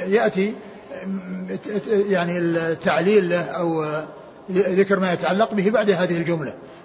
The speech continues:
فإذا يعني ذكر أولًا ال-، الكرع وذكر الأكف، ثم أتى بشيء يتعلق بالك-، بالكرع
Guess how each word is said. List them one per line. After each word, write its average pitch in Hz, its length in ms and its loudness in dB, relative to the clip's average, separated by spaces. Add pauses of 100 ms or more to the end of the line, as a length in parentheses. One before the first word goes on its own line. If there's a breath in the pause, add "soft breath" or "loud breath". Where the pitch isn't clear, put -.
(380 loud breath)
فإذا 180 320 2 (240)
يعني 160 260 -4
ذكر 208 320 4
أولًا 175 520 4
ال-، 147 360 -2
الكرع 143 680 0 (760)
وذكر 170 460 2
الأكف، 185 580 2
ثم 240 240 4
أتى 220 400 4
بشيء 208 420 4
يتعلق 208 680 0 (840)
بالك-، 190 720 4
بالكرع 202 540 2